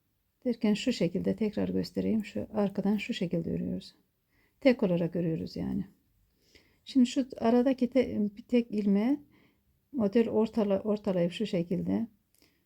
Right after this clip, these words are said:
şu üç, modelin üç tanenin üzerine şu şekilde bir ilmek buradan, bir ilmek buradan, bir de şu oradaki tek ilmeği şu şekilde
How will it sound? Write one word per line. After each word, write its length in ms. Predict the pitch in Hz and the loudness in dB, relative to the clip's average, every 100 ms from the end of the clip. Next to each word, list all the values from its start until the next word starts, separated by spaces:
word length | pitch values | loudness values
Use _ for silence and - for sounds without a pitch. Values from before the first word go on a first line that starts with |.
| _ | _
şu 320 | _ - 240 285 | _ -4 -4 -2
üç, 220 | 262 240 | -2 -2
modelin 580 | 220 226 226 226 214 208 | -2 2 2 2 0 0
üç 280 | 247 247 - - _ | 0 -2 -6 -20 _
tanenin 420 | 226 202 202 196 | -2 0 2 2
üzerine 420 | 233 208 190 190 | 2 2 2 0
şu 160 | 214 220 | -4 -6
şekilde 500 | 208 170 185 185 202 | -4 -4 -2 -4 -6
bir 140 | 233 | -6
ilmek 420 | - 220 196 202 226 | -2 0 2 0 -4
buradan, 380 | 202 196 233 - _ | -2 0 -2 -4 _
bir 160 | 220 208 | -6 0
ilmek 240 | 202 214 | 0 0
buradan, 260 | 220 240 240 | -2 0 2
bir 100 | 233 | 2
de 60 | 233 | -2
şu 160 | - | -2
oradaki 420 | 202 196 190 196 | -2 0 -2 -2
tek 300 | - 220 - _ _ _ _ _ _ _ | -4 -4 -6 _ _ _ _ _ _ _
ilmeği 340 | 240 202 190 202 | -2 2 2 0
şu 160 | 254 | -2
şekilde 720 | - 175 - 190 175 196 226 | -2 -4 -2 -4 0 0 0